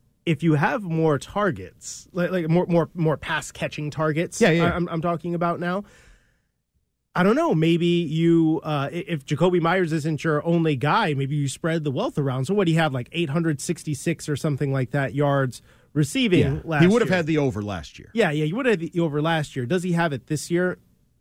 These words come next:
Speaker 1: If I, if you, if you had to make me guess, I will say yes, he'll have the over.
Speaker 2: Okay, so
Speaker 1: It might, it'll be close.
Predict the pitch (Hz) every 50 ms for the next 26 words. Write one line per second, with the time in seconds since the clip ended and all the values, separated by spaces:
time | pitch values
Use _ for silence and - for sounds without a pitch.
0 | _ _ _ - 190 - 175 180 190 - 180 156 - 175 185 - - 160 135 -
1 | 147 147 175 220 185 135 98 92 92 98 110 131 151 165 175 175 - 160 160 165
2 | 165 135 110 120 123 143 165 - - - - _ _ _ _ _ _ _ _ _
3 | _ _ _ _ _ _ _ - 139 143 143 143 151 - - 180 170 160 147 131
4 | 113 - - - 123 120 123 117 113 117 117 110 101 92 - 139 - - 87 69
5 | - _ _ _ - - - 180 170 151 170 185 175 160 175 190 175 175 156 -
6 | - 110 82 - - - 143